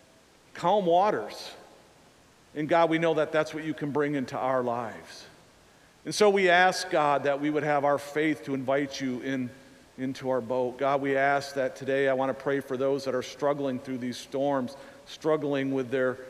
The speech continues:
the winds and the waves of their life right now, God, and sometimes we can be overwhelmed with them. And would they hear that voice this morning whisper in their ear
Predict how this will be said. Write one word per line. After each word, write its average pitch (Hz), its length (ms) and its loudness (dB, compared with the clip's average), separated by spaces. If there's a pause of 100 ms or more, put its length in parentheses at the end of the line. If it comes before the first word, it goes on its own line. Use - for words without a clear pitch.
(140)
the 135 100 -2
winds 151 440 0
and 131 120 -2
the 123 60 0
waves 143 440 2
of 120 140 -4
their 143 220 2
life 139 420 2
right 131 260 0
now, 135 220 0
God, 131 280 0
and 131 100 -4
sometimes 143 440 -4
we 139 80 -4
can 143 140 -8
be 135 120 0
overwhelmed 131 540 0
with 123 160 -6
them. 117 280 -6 (1040)
And 135 80 -2
would 147 100 0
they 156 140 2
hear 156 240 2
that 135 260 4
voice 139 440 0
this - 260 -8
morning 135 440 -2
whisper 135 380 -4
in 123 80 -2
their 127 260 -2
ear 131 380 -2